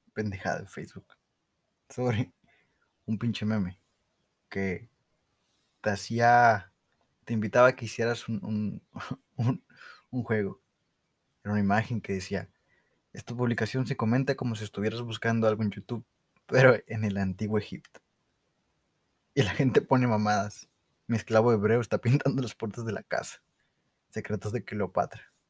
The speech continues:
Top cinco las mejores pirámides". <laughs> "¿Cómo evolucionaremos los humanos dentro de cinco milenios?".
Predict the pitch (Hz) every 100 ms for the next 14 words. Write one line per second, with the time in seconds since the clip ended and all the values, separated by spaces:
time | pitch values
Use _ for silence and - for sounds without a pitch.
0 | _ _ _ 131 131 - 147 143 139 117
1 | 101 131 98 117 104 101 101 - - -
2 | - _ _ _ _ _ _ _ _ -
3 | _ _ _ _ _ - 131 147 143 120
4 | 110 123 135 131 107 110 127 120 110 113
5 | 107 - 110 123 107 - - 127